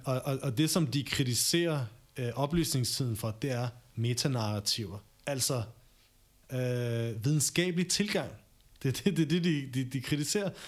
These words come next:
En videnskabelig tilgang til naturen, en videnskabelig tilgang til samfundet. Det mener jeg, det, det er det, der var den største fejl, at de, de men-, de men-,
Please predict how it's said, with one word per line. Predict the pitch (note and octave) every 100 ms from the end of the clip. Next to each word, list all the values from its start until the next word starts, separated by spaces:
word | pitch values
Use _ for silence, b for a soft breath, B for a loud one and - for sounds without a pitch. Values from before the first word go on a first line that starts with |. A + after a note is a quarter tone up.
| B D#3+
En | D#3
videnskabelig | D3 D3+ - G3 F#3+ F#3+
tilgang | F#3+ E3+ E3 F3 D3+
til | -
naturen, | C3 - C#3+ B2+
en | B2+ C3+
videnskabelig | C3+ - F3+ F3
tilgang | E3 D#3 D3+ D#3+ C3
til | C3
samfundet. | B2+ B2+ C3+ A#2 B B B B B
Det | G3
mener | F#3+ F#3
jeg, | F#3
det, | E3+ F3
det |
er | E3
det, | F#3
der |
var | F#3+ E3+
den | D3
største | G3 F#3 - - -
fejl, | E3+ E3+ -
at | B2+
de, | E3+ -
de | F#3+
men-, | G3 F3
de | B2+
men-, | F3 F3 C3+ A#2+